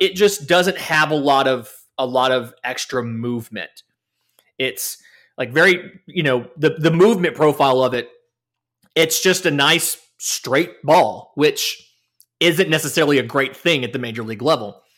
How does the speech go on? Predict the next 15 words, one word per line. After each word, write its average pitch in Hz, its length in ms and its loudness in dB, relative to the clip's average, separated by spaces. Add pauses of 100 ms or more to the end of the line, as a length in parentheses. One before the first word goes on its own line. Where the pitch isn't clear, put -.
(320)
Um, 120 440 -2 (140)
just 151 180 -4
doesn't 170 240 2
get 160 100 0
a 151 40 4
lot 143 220 4
of 120 220 -6
tilt - 380 -2
on 156 200 0
it, 160 140 -4
not 135 160 -2
a 139 40 -2
lot 143 200 0
of 139 60 -6
movement. 131 500 -4